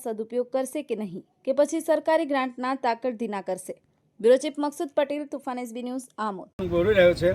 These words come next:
Speaker 2: અહીં અમારા તિલક મેળાની અંદર ઘણા સમયથી આ ગંદકી છે. અહીંયા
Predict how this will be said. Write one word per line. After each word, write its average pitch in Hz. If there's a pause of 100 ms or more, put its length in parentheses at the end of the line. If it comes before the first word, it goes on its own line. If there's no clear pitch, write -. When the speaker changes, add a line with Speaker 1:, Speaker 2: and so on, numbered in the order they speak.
(280)
Speaker 2:
અહીં 180
અમારા 175
તિલક 180
મેળાની 180
અંદર 180 (100)
ઘણા 170
સમયથી 175
આ 180
ગંદકી 156
છે. 175
અહીંયા 170